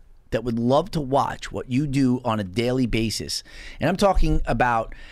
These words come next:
you know, seeing these animals, loving how you care for them, that you're there, you have no fear at all, you're jumping onto these deers, you're on the water, you're saving raccoons and trees. I mean, it's amazing. I'm surprised.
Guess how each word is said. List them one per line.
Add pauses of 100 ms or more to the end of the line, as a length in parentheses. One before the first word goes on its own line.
(140)
you
know,
seeing
these
animals,
loving
how
you
care
for
them,
that
you're
there,
you
have
no
fear
at
all,
you're
jumping
onto
these
deers,
you're
on
the
water,
you're (500)
saving
raccoons
and
trees. (420)
I
mean,
it's
amazing.
I'm
surprised.